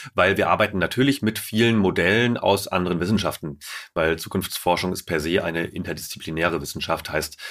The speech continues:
ne, wir arbeiten eben übergreifend, wir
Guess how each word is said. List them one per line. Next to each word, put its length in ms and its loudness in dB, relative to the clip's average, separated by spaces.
ne, 160 -2
wir 120 0
arbeiten 360 -2
eben 520 -4
übergreifend, 840 2
wir 640 0